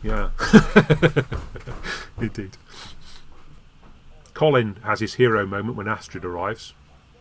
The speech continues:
"No, no, chaps, don't, don't attack Astrid." You know, I can't, I, I can't remember precisely what, what the score is. Where's Colin from? He, he, he doesn't sound very Australian either, does he? Maybe, maybe these are kids who are gonna save the world. They've been picked out from, uh,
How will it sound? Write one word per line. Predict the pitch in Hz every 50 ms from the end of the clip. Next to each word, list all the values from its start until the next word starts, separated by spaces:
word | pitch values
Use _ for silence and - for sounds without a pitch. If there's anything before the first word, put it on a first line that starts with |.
| - - - -
"No, | 226 240
no, | 226 214 208
chaps, | - - 185 196 208 190 - - - - - - -
don't, | 175 190 190 180 151 - - - -
don't | 185 190 180 165
attack | 143 - - 156 170 143 - 170
Astrid." | 165 151 - - - 160 170 165 - - - - - - - - - -
You | 127
know, | 127 143 147 139 123 - - - - - 123
I |
can't, | - - 113 - 104
I, | 104
I | 104 - 98
can't | -
remember | 110 104 95 95 90 -
precisely | 92 90 - 95 95 95 - - 90 90
what, | 87 90 90 - 117
what | 104 95 - -
the | -
score | - - - 98 87 82 87
is. | 87 - - - - - - - - - - - -
Where's | 196 208 202
Colin | - - 196 160 123 101
from? | - - - 82 78 80 - -
He, | 123 120 127 127 123
he, | 123 131
he | 123 139 147 135 127
doesn't | 127 113 117 113
sound | - 104 95
very | 101 101 101 101
Australian | - - 117 104 104 104 104 107
either, | 107 104 92 90
does | - 107 98 90
he? | 90 - _ _ _ - _ - - _ _ - - - - - - - _ _ _ _ _ - - - - - - - - - - _ _ _ - - _ _ - - - - - _ _ _ - - -
Maybe, | 143 139 123 123
maybe | 120 143 123 123
these | 113 113 101 101
are | 95
kids | - - 120 - -
who | 104
are | 95
gonna | - 101 98
save | - - 104 101 98 78
the | 98 92
world. | 95 98 95 92 87
They've | - 90 82 -
been | 98 92 85
picked | - 110 120 - - -
out | 104 98 98 - -
from, | - - 95 92 90 92 90 90 92
uh, | 92 92 92